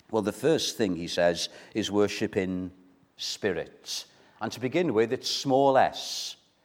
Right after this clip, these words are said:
What does that mean? True worship is heart, not outward. Spiritual.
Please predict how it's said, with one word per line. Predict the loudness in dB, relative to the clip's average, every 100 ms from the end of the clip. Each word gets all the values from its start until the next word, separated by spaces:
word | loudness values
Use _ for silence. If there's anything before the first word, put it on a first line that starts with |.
| _
What | 4 6
does | 8
that | 8 8
mean? | 4 -4 -10 _ _ _ _ -20 -20 _
True | -8 -2 4 6 10
worship | 10 10 8 6 6 2 -4
is | 2 2 2 -2 -6 -8 _ _ _ _ _
heart, | 0 4 4 2 -6 -14 -14 -16 -20 _ _ _ _ _ _ _ _ _ _ -4
not | 2 8
outward. | 8 6 -4 -10 -12 -20 _ _ _ _ _ _ _ _ _ _ _
Spiritual. | -6 0 4 8 6 4 -8 -8